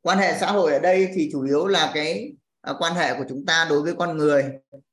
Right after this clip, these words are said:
đối với con người. Thì trong quan hệ xã hội của chúng ta đối với con người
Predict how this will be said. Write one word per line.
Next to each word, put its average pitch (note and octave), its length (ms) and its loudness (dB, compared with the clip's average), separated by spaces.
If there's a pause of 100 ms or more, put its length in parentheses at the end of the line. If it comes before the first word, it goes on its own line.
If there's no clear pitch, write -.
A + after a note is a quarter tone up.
(200)
đối C#3 120 -2
với D#3 120 -4
con E3 180 -4
người. C3+ 240 2 (460)
Thì D#3 180 -2
trong G#3+ 200 -2
quan G#3 120 -2
hệ F3 200 0
xã F#3 120 -6
hội F#3 160 0
của E3 140 -10
chúng D3+ 140 -12
ta F3+ 120 -2
đối E3 140 2
với F3+ 160 -6
con F3+ 160 -4
người D3+ 360 2